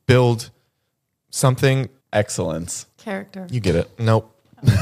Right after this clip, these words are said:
Speaker 2: Nope.
Speaker 1: It's not that.
Speaker 2: And wrong.
Speaker 1: It is one hundred percent not that.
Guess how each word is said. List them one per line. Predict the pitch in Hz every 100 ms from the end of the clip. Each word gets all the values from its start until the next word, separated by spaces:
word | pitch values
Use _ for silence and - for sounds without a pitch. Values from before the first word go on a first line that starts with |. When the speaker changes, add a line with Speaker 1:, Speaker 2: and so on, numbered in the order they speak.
| - 240 190 165 170 185 175 156
Speaker 2:
Nope. | 170 190 196 -
Speaker 1:
It's | 170 160 123 120 113
not | 101 -
that. | 90 - -
Speaker 2:
And | 151 151 147 147 - -
wrong. | 98 101 98 98 107 -
Speaker 1:
It | 123 120
is | 127 120 110 107 -
one | 101 107
hundred | 110 98
percent | 87 87
not | 82 73
that. | - -